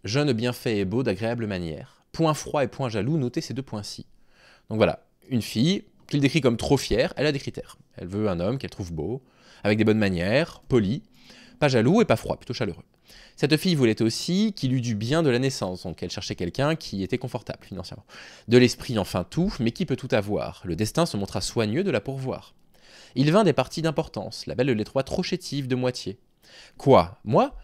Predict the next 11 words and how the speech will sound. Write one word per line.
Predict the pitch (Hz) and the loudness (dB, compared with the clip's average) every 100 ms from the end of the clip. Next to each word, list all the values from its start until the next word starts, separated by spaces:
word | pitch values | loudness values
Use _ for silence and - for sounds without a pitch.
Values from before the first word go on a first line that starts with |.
| - - - | -20 -20 -4
Quoi ? | 127 101 | 2 2
Ces | - 110 | 2 0
gens-là | 143 226 | 6 6
l'on | 190 101 | 6 4
radote, | 117 147 147 110 | 2 4 2 2
je | 95 | -6
pense. | - 82 - - - - | -8 -10 -12 -14 -12 0
À | 127 | 2
moi | 131 170 165 | 4 6 6
les | 113 | 4
proposer. | - - 110 92 82 | 0 -2 -2 0 -2